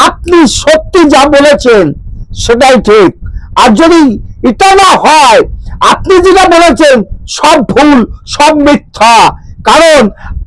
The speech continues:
আপনারা খুঁজতে পারেননি। এই ভিডিওর মধ্যে সকলের ফেস দেখে আপনি অ্যারেস্ট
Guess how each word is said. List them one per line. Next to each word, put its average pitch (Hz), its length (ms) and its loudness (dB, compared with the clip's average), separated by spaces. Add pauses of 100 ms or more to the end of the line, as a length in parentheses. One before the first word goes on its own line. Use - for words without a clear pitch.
(160)
আপনারা 427 460 0 (120)
খুঁজতে 359 300 2 (140)
পারেননি। 302 440 4 (520)
এই 359 80 4 (160)
ভিডিওর 392 420 2
মধ্যে 302 320 2 (460)
সকলের 370 560 2
ফেস 320 240 4 (140)
দেখে 294 280 2 (480)
আপনি 262 280 -2
অ্যারেস্ট 285 280 2